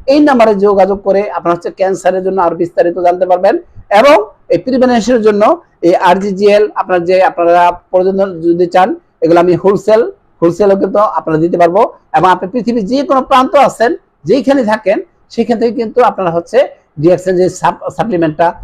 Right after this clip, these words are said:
হয়, এটা হচ্ছে যে, আহ, আপনার হচ্ছে যে আরজিজিএল, আপনার ক্যাপসুল অথবা আরজিজিএল পাউডার অথবা রিসিলিয়াম পাউডার এই আকারে পেয়ে যাবেন, বা লিঞ্জি কফি, আপনার, আহ, টু in ওয়ান আছে, লিঞ্জি কফি থ্রি in ওয়ান আছে,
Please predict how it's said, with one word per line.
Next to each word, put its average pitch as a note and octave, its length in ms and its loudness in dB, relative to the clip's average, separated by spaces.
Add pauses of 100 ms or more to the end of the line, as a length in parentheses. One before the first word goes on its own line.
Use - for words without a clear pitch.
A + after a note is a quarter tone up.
(200)
হয়, E3+ 200 4
এটা E3+ 380 4
হচ্ছে F3 300 0
যে, E3+ 320 4
আহ, C#3 320 4 (180)
আপনার C#3 440 -2
হচ্ছে D#3 240 -4
যে D#3+ 200 0 (300)
আরজিজিএল, D#3+ 640 2
আপনার D#3+ 220 -2
ক্যাপসুল E3+ 460 0
অথবা D#3+ 280 -2
আরজিজিএল E3 380 0
পাউডার F#3+ 360 2 (300)
অথবা F3+ 260 2
রিসিলিয়াম A#3+ 540 2
পাউডার C#3+ 360 2
এই F3 180 -2
আকারে F3+ 240 0
পেয়ে F3 200 -2
যাবেন, F#3+ 240 -2 (320)
বা E3 100 2
লিঞ্জি F#3 400 2
কফি, F#3+ 360 2
আপনার, F3+ 240 -2 (220)
আহ, D#3 300 4 (260)
টু G#3+ 80 -4
in G#3 160 0
ওয়ান G3 160 2
আছে, F#3+ 340 0
লিঞ্জি F3 260 0
কফি F#3+ 220 -4
থ্রি G3 260 0
in G3 80 -2
ওয়ান F#3+ 140 0 (520)
আছে, E3 400 0